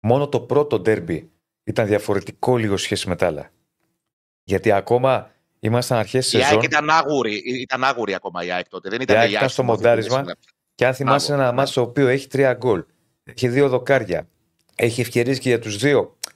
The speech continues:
Speaker 1: ήταν λίγο διαφορετικό. Τα άλλα ήταν πιο κλειστά, πιο δυναμικά κτλ. Είχε δύο δοκάρια, είχε ο Παλάσιος, ο Αϊτόρ δοκάρι, είχε ευκαιρίες η αεκ με Γκαρσία και Αραούχο. Μιλάω για τον ντέρμπι της Λεωφόρου το πρώτο.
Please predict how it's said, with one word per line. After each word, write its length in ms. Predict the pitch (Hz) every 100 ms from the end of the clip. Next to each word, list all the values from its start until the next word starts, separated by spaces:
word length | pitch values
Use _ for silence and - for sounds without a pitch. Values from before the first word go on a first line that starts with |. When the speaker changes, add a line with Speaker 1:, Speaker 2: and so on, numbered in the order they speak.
| _
Speaker 1:
ήταν 160 | - 135
λίγο 120 | 143
διαφορετικό. 480 | 139 120 113 - 135
Τα 100 | 127
άλλα 100 | 139
ήταν 140 | 143
πιο 160 | - 143
κλειστά, 440 | 117 - 92 - _ _ _ _ _ _ _ _
πιο 100 | 110
δυναμικά 580 | 95 85 131 - 127 127
κτλ. 260 | 107 101 98 110 82 - _ _ -
Είχε 140 | 110
δύο 140 | 117 127
δοκάρια, 360 | 127 139 120
είχε 120 | 113
ο 40 | 117
Παλάσιος, 440 | 120 120 131 -
ο 80 | 123
Αϊτόρ 260 | 117 113 123
δοκάρι, 340 | 120 131 107
είχε 120 | 107
ευκαιρίες 480 | 120 120 117 131 -
η 80 | 123
αεκ 160 | 127
με 100 | 120
Γκαρσία 440 | 113 107 95 - 127
και 120 | 123
Αραούχο. 480 | 117 120 127 85 - _ -
Μιλάω 140 | 117
για 80 | 123
τον 100 | 127
ντέρμπι 160 | 131 127
της 80 |
Λεωφόρου 320 | 123 117 147 143
το 100 | 123
πρώτο. 360 | 127 90 78